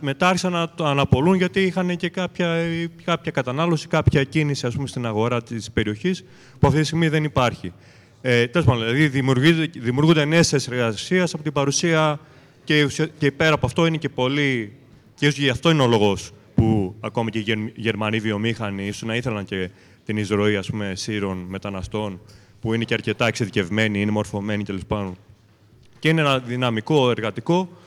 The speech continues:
που έχει και κάποια μόρφωση, έχουν, δηλαδή, έχουν μορφωθεί από κάποια άλλη χώρα και μπορούν να προσφέρουν τις υπηρεσίες τους χωρίς να έχει ξοδέψει η χώρα που τους φιλοξενεί τίποτα για τη μόρφωσή τους, για την παιδεία τους, για τα λοιπά. Άρα είναι, ουσιαστικά μπορεί να είναι και ένα κέρδος. Τέλος πάντων.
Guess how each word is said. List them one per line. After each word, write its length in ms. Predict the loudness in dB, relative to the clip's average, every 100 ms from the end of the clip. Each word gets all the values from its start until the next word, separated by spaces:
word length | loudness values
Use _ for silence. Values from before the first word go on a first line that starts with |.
| -20 2
που 80 | 4
έχει 100 | 4
και 80 | 2
κάποια 240 | 0 2
μόρφωση, 520 | 2 2 4 2 2
έχουν, 220 | 0 -2 -2
δηλαδή, 320 | 0 0 0
έχουν 180 | -2 -4
μορφωθεί 460 | -2 -2 0 -4
από 180 | -6 -4
κάποια 320 | -2 0 2
άλλη 140 | 2 4
χώρα 440 | 6 6 6 2 -6 -20 -20 _ -6
και 120 | 0
μπορούν 320 | 4 4 4
να 60 | 0
προσφέρουν 340 | 0 0 0
τις 100 | 0
υπηρεσίες 440 | -2 -2 0 -2
τους 80 | -2
χωρίς 220 | 0 2
να 120 | 2 -2
έχει 120 | -4
ξοδέψει 560 | -2 2 2 2 0
η 40 | -2
χώρα 320 | 0 0 0
που 100 | -4
τους 100 | -10
φιλοξενεί 580 | -8 -8 -8 -6 -6 -8 -14 -20 -6
τίποτα 320 | -2 -2 -2 -4
για 80 |
τη 80 | -2
μόρφωσή 400 | 0 0 -2 -2
τους, 80 | 0
για 100 | -2
την 100 | -2
παιδεία 220 | -2 -2
τους, 100 | -4
για 80 | -4
τα 60 | -6
λοιπά. 440 | -6 -6 -6 -6
Άρα 160 | -6 -6
είναι, 340 | -4 -4 -4 -8 -20 _ _
ουσιαστικά 420 | -10 -6 -6 -4 -4
μπορεί 160 | -2
να 60 | -2
είναι 100 | -2
και 100 | -2
ένα 120 | 0
κέρδος. 540 | 2 2 2 -2 -6 -4
Τέλος 180 | -2 -2
πάντων. 220 | -4